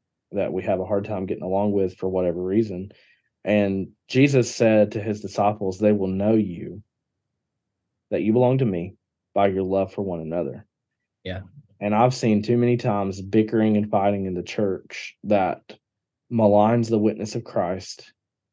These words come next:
Speaker 1: that puts people away from Jesus. And it, it really negatively impacts the whole church's public witness. I, I think that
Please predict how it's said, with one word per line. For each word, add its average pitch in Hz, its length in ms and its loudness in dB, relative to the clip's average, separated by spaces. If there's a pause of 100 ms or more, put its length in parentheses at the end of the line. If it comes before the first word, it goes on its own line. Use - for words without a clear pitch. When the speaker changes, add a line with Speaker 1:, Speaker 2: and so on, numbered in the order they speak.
(140)
Speaker 1:
that 104 220 2
puts 135 260 0
people 123 400 2
away 98 380 2
from 101 220 -6
Jesus. 95 600 -6 (480)
And 101 380 0
it, 107 240 2
it 110 260 2
really 123 640 4
negatively 113 680 0
impacts 107 460 -2
the 95 120 -4
whole 110 240 0
church's 104 420 -6
public 92 340 -4
witness. - 640 -10 (680)
I, 101 260 2
I 104 100 0
think 110 400 0
that 98 480 2